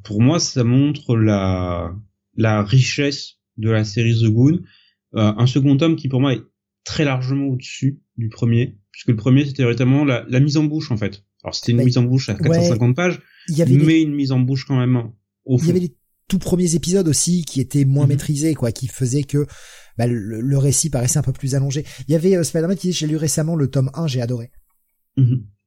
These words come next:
Speaker 1: Bah, ça
Speaker 2: C'est
Speaker 1: va beaucoup plus loin, c'est plus maîtrisé ici. Tu sens que après, en fait, dans le premier tome, il posait les bases de son univers, tout en n'ayant pas de règles, en fait.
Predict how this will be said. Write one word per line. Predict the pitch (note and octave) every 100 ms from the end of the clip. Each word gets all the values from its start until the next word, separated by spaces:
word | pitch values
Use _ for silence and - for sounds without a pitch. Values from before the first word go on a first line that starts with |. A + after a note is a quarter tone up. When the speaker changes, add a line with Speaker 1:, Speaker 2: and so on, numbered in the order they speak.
| _ -
Speaker 1:
Bah, | C3+ B2+
ça | D#3+
Speaker 2:
C'est |
Speaker 1:
va | D#3 F3+
beaucoup | D3 C#3+ -
plus | F3+ -
loin, | D#3 D#3 D#3+ F3 F3
c'est | - B2+
plus | - F3 E3+ -
maîtrisé | D3+ C#3 - D#3 D3
ici. | D#3 D#3 - D3 F#3 - _ _ _ _ _
Tu | -
sens | C3+ F3+ F#3 F3+
que | E3+ E3
après, | C#3+ C3+ - F3 E3+
en | C#3
fait, | E3 D#3 _ _
dans | B2+
le | C3+
premier | C3+ D#3 D3+
tome, | E3+
il | D#3+ C3+
posait | D#3 D#3+ D3+ D#3+
les | D#3
bases | C3 C#3 D3+
de | C3
son | A#2 C#3
univers, | C3 C3 C3 B2+ C#3 F3 -
tout | C3
en | D3+
n'ayant | D3 D3 F3
pas | E3+ D3
de |
règles, | C3+ D3 C3
en | G#2
fait. | G2+ -